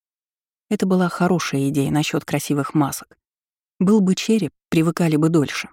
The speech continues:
А так в городе болтали, что ну да, бедные души утонувших морячков.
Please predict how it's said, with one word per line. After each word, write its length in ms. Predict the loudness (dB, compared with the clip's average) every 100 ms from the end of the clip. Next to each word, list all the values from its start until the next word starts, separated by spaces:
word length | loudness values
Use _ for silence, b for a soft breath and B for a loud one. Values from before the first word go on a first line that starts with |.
| _ _ -4
А 120 | -2
так 220 | -2 -2
в 120 | 0
городе 340 | 2 4 4 2
болтали, 440 | 0 0 0 0
что 180 | 0 2
ну 240 | 6 6
да, 240 | 6 2 2
бедные 380 | 2 4 4 4
души 260 | 2 0
утонувших 540 | -2 0 0 0 -2 0
морячков. 560 | -2 -2 -6 -10 -12